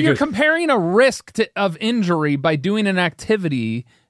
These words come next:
Speaker 2: and trying to say that that makes it a sport. That's not how sport works.
Speaker 1: No, I think what they're doing is they're equating it to the idea that the entire purpose of professional wrestling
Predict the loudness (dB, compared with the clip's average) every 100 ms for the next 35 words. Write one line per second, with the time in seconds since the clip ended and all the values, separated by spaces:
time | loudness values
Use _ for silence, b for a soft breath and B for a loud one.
0 | _ 0 0 0 0 0 0 -2 0 0
1 | 0 0 2 0 -2 -4 -4 -6 -6 -6
2 | -2 -2 -2 -4 -2 0 0 0 -2 -2
3 | -4 -12 -6 -6 -6 -12 -6 -6 -8 -18
4 | -18 0 2 2 -2 -4 -4 0 0 0
5 | 0 -2 -2 -2 -2 -2 -2 -4 0 0
6 | 2 0 0 -2 0 0 0 -2 -2 -2
7 | -2 -2 0 -4 -2 0 0 -2 -8 -2
8 | -2 0 -2 -2 -2 0 0 0 -2 -2
9 | 0 -2